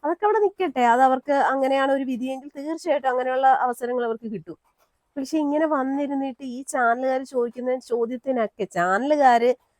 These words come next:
രേണുവിനെ ഇട്ട് വട്ട് തട്ടിക്കൊണ്ടിരിക്കുകയാണ്. അതാണ് ഓരോരോ ചോദ്യങ്ങളൊക്കെ ഇങ്ങനെ ചോദിക്കുന്നത്. ഈ, ഈ ഒരു കഴിഞ്ഞ ദിവസം, അല്ല, ഈ ഒരു ഇന്റർവ്യൂവിൽ തന്നെ ചോദിക്കുന്നുണ്ട്, ലിപ് ലോക്ക് ചെയ്യാൻ അവസരം കിട്ടിയാൽ ചെയ്യുവോ, ഉമ്മ വയ്ക്കാനുള്ള അവസരം കിട്ടിയാൽ ചെയ്യുവോ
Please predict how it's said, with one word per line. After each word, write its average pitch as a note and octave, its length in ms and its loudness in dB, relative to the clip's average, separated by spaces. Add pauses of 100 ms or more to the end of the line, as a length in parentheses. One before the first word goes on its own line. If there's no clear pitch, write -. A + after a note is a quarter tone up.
(140)
രേണുവിനെ G#3 460 2
ഇട്ട് G#3 260 -2
വട്ട് G3 540 0
തട്ടിക്കൊണ്ടിരിക്കുകയാണ്. F3 800 -2
അതാണ് A3 340 2
ഓരോരോ G3+ 360 -2
ചോദ്യങ്ങളൊക്കെ F#3 680 -4
ഇങ്ങനെ F#3 220 -4
ചോദിക്കുന്നത്. F3 500 -6
ഈ, G3 220 -4
ഈ A3+ 220 -4
ഒരു B3+ 260 2 (440)
കഴിഞ്ഞ B3 180 6
ദിവസം, B3 320 0 (160)
അല്ല, G#3+ 240 4 (100)
ഈ C#4+ 160 0
ഒരു D4+ 140 2
ഇന്റർവ്യൂവിൽ C4 440 0
തന്നെ B3 180 -4
ചോദിക്കുന്നുണ്ട്, G#3+ 560 -4
ലിപ് A3 360 -8
ലോക്ക് C4+ 260 2
ചെയ്യാൻ G#3+ 360 -2
അവസരം G#3 380 -2
കിട്ടിയാൽ G3+ 240 -2
ചെയ്യുവോ, F#3 560 -2
ഉമ്മ A3+ 240 -2
വയ്ക്കാനുള്ള G3 400 -2
അവസരം G3+ 360 -6
കിട്ടിയാൽ G3 340 -6
ചെയ്യുവോ F#3 540 -4